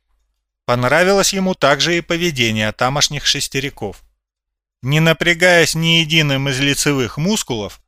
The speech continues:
те воспринимали поведение своего пахана как должное.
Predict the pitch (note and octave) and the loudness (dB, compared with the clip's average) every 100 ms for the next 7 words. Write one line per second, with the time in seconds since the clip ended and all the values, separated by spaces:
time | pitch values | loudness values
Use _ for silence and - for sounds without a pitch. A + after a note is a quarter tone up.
0 | _ _ - E3 D#3 - C#3+ D3 D#3 D#3 | _ _ 0 2 4 0 -2 -2 0 2
1 | C#3+ B2 D3+ C3+ C#3 D3 C#3+ C3 A#2 C3+ | 2 0 -2 -2 0 0 0 -2 -2 -2
2 | C3+ C3 B2 A#2 - C3 D#3+ F#3 - E3 | -2 -2 -2 -4 -2 -2 0 0 0 -2
3 | C#3 A#2 A#2 G2+ G2 F#2+ F2 F2+ | -2 -2 -2 -4 -6 -6 -10 -14